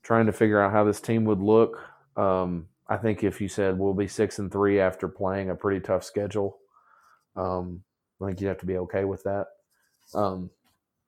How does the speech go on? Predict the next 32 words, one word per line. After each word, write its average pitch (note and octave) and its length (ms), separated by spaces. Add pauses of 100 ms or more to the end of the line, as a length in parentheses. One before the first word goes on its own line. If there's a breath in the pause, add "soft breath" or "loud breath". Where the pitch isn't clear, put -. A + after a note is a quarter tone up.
(440)
and C3+ 80
I'm D#3+ 80
excited B2 320
about G#2 240
this G2 160
Late F#2+ 200
Topper F2+ 220
team. F#2 200
I F2 60
think F#2+ 240
they're, F#2+ 340 (520)
um, E2 480 (140)
better G#2 380
than G#2+ 180
expected. F#2 600
I F2+ 100
think F2+ 260
they F2 200
have, E2+ 340 (720)
um, D#2+ 480 (280)
a G2 80
better F2+ 320
chemistry G2+ 540
than E2 180
I D#2 160
thought E2 240
they E2+ 100
would E2 160
have, C#2+ 340 (800)
uh, E2+ 120
losing E2+ 460
some, E2 500